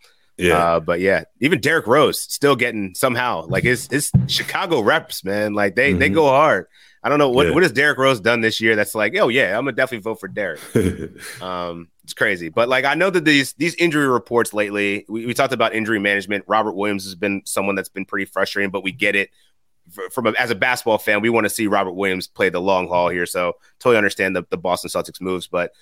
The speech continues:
Speaker 2: what type of stuff do you do? What do you use to kind of navigate some of these, these injuries and,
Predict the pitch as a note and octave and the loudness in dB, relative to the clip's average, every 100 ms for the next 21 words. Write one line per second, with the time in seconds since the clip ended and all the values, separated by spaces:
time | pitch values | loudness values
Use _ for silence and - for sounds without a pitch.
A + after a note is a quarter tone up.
0 | B2 C#3 D3 F#3+ C#3+ D3 C3 A#2 G2+ F#2+ | -8 -2 0 0 0 -2 0 -2 -2 -2
1 | A#2+ D3 C#3 A2+ A#2 A#2 G#2 - _ _ | 0 2 2 2 2 2 -2 -8 _ _
2 | - G#2 G#2+ G2+ F#2 F#2 G#2 G#2 G2 G2 | -4 -2 0 0 -2 0 0 0 -2 -2
3 | F#2 - F#2+ F#2 F#2 F2 E2+ - - F#2 | -2 -2 -2 -2 -2 -2 -6 -8 -6 -6
4 | - A2+ G2 G2+ G2 F#2+ F2+ F2 | -2 -2 0 0 0 -2 -4 -6